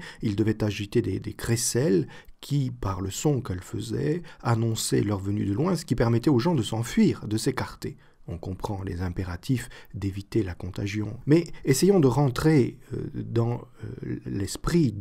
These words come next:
d'une de ces personnes, et peut-être du lépreux qui est mis en scène dans l'évangile d'aujourd'hui. C'est quelqu'un que personne ne regarde,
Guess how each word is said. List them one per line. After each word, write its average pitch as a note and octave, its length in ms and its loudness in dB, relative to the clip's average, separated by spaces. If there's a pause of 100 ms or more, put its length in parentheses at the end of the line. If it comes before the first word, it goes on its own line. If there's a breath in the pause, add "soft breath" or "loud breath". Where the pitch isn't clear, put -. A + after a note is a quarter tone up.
d'une B2 280 4
de F#2+ 100 -2
ces F#2+ 160 -4
personnes, G#2 580 -2
et G#2+ 40 0
peut-être C3+ 480 2
du A#2+ 220 6
lépreux A#2+ 640 8 (360 loud breath)
qui B2 100 6
est A#2 60 10
mis B2+ 140 4
en G#2+ 100 2
scène C3+ 320 0
dans G2+ 120 0
l'évangile F#2+ 460 -2
d'aujourd'hui. F2+ 520 -6 (960 loud breath)
C'est - 160 4
quelqu'un C3 340 2
que D#3 120 2
personne D3+ 640 2
ne G#2+ 80 2
regarde, A#2 640 -4